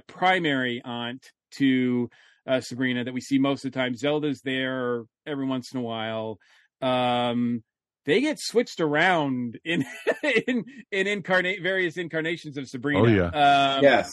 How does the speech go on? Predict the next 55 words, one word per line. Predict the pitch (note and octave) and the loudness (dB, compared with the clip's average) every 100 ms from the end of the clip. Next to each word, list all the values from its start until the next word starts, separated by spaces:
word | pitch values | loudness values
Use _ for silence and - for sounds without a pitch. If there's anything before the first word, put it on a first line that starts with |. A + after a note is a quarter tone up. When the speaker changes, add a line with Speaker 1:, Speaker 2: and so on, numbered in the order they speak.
| - | 2
Speaker 1:
like, | D#3 D3+ | 2 2
which | F#3+ | 2
one | B2 F3+ | 2 2
Speaker 3:
Yes. | D3+ | 0
Speaker 1:
is | B2+ | -2
which? | F3+ D3+ | -2 -2
It's | D3+ | -4
kind | - F3+ G#3 | -2 -2 0
of, | D#3+ | -2
like, | D3+ C#3+ | -2 -4
confusing. | D3 C#3+ F#3 E3 B2 A2 A2 | -10 -10 -8 -6 -4 -6 -4
I | C3+ | -2
don't | D3+ F3+ | 0 0
know | D#3 | 2
why | C#3+ D3+ | 4 4
they | D#3 D#3+ | 4 0
do | F3+ | -4
that. | F3+ G3 G#3+ - | -2 0 0 -4
I | C#3 C3 | -8 -6
don't | D3 | -6
know | D3+ D3 | -4 -4
if | B2+ | -6
the | |
people | B2+ D3 C#3 | -6 -6 -6
just, | B2+ C3 | -8 -8
it's | A#2+ | -6
a | |
mistake | A#2+ A#2 - E3 F3+ - | -6 -6 0 0 0 -2
or | C3 | -2
what, | C3 D3 D#3 C#3+ | 2 2 0 -2
but, | B2+ B2 - - - - | -4 -6 -14 -20 -14 0
um, | D3 C#3 C#3 C3+ C3 C3 - _ _ | 2 4 2 0 0 -2 -6 _ _
but | - | 0
I | D#3 | 2
find | F3 E3+ | 2 2
that's | E3+ D3+ | 0 -4
interesting. | D3+ C3 B2 - C3 B2 B2 B2+ C#3+ | -6 -8 -12 -6 -2 -2 -4 -8 -6
Um, | C3+ B2+ B2 A#2+ A#2+ C3+ | -4 -2 -2 -4 -6 -6
and | C3+ | -2
Hilda's | F3 F#3 E3 D3 | -2 -2 -4 -6
the | C#3+ | -4
one, | C#3 C3+ | -4 -6
of | |
course, | - C#3 C3 - | -4 -4 -4 -6
that, | C3 | -10
look, | B2+ A#2+ | -10 -2
they're, | D3 C#3 - D#3 | 0 0 -4 -12
as | B2+ A#2+ | -10 -6
Mike | B2 A#2+ | -4 -4
said, | - G#2 | -6 -10
they're | A#2 | -6
dressed | A#2+ B2 - | -4 -2 0
like, | A#2+ A2+ | 0 0
you | B2 | -2
know, | A#2 A2 A2 | -2 -2 -6